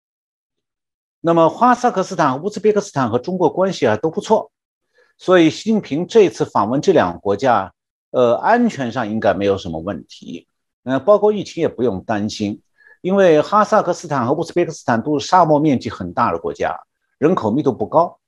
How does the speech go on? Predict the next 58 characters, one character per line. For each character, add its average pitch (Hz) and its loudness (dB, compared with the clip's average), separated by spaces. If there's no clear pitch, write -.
疫 165 -2
情 101 -2
呢 101 0
不 - 0
严 71 0
重。 147 -4
那 175 -4
么 170 2
习 220 -2
近 254 10
平 143 2
呢 190 2
是 - -6
从 147 0
哈 226 0
萨 214 2
克 151 -6
斯 - -8
坦 104 -8
再 190 4
到 139 2
乌 120 -6
兹 - -20
别 117 -2
克 107 -4
斯 - -16
坦， - -14
实 - -8
际 202 -2
上 170 4
是 - -2
从 165 -6
中 226 0
国 151 4
西 220 -2
部 220 -6
的 - -2
新 160 -2
疆 160 0
啊 95 -6
到 139 4
隔 151 0
壁 175 2
邻 107 -2
居 196 -2
那 143 0
里 113 -4
转 165 2
了 95 -2
一 90 -6
小 - -6
圈， 98 -8
离 147 2
中 202 0
国 196 2
并 180 -4
不 - -10
远。 - -6